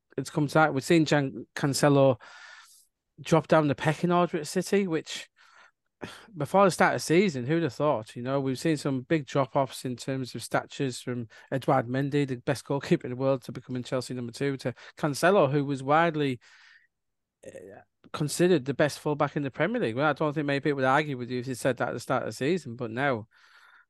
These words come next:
yeah, he, he, he hasn't impressed Pep, um, during the season. And, yeah, Bayern Munich have, have made the offer. Obviously, João Cancelo's people putting it out there that he was available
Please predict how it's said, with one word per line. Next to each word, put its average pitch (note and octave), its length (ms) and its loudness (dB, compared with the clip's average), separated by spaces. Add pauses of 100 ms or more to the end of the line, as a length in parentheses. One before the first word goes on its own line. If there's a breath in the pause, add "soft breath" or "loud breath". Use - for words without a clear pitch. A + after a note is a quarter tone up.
yeah, C#3+ 260 4
he, C#3 200 -2
he, C3 280 -4
he C#3+ 40 2
hasn't C#3+ 260 2
impressed B2+ 600 -2
Pep, C#3+ 260 0 (440)
um, B2 240 -4
during C3 280 -4
the B2 60 -6
season. C#3+ 500 -2 (120)
And, B2+ 420 -2 (640 loud breath)
yeah, D#3 220 4 (280)
Bayern C#3+ 200 4
Munich D3 260 4
have, C3 160 0 (100)
have C3 120 -2
made C#3 200 2
the C3 100 2
offer. C#3+ 280 2
Obviously, C#3+ 400 0 (640)
João C3+ 260 -2
Cancelo's B2+ 420 0
people C3 320 -2
putting B2 200 -4
it A#2 40 0
out B2 140 0
there C#3 160 4
that C3 80 -2
he A#2+ 60 0
was A#2 140 -4
available C#3 580 0